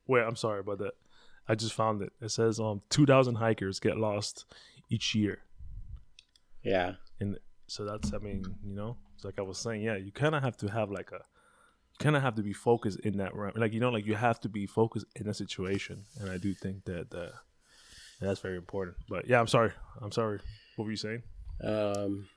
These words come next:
Speaker 2: yeah, I
Speaker 1: And
Speaker 2: was
Speaker 1: the
Speaker 2: just,
Speaker 1: baby.
Speaker 2: I was just saying that, um, there was a lady that posted online for a bunch of baby stuff for twenty-five dollars.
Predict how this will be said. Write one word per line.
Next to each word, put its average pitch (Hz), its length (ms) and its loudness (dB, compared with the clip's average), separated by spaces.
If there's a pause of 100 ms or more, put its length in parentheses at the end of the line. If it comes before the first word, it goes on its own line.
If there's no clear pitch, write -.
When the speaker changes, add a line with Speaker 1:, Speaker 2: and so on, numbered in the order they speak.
(240)
Speaker 2:
yeah, 120 220 10
I - 20 10
Speaker 1:
And 113 80 10
Speaker 2:
was 127 120 6
Speaker 1:
the - 80 0
Speaker 2:
just, 104 120 0
Speaker 1:
baby. 98 200 -6
Speaker 2:
I 113 140 6
was 117 160 10
just 101 180 -2
saying 101 300 4
that, 98 360 0 (680)
um, 98 420 -4 (440)
there 117 140 2
was 110 120 2
a 117 60 6
lady 117 220 10
that 107 180 6
posted 104 320 2
online 98 560 2 (220)
for 101 300 2
a 95 40 2
bunch 101 260 0
of 98 80 -2
baby 95 260 4
stuff 95 340 -2
for - 340 -2
twenty-five 95 540 0
dollars. 95 500 0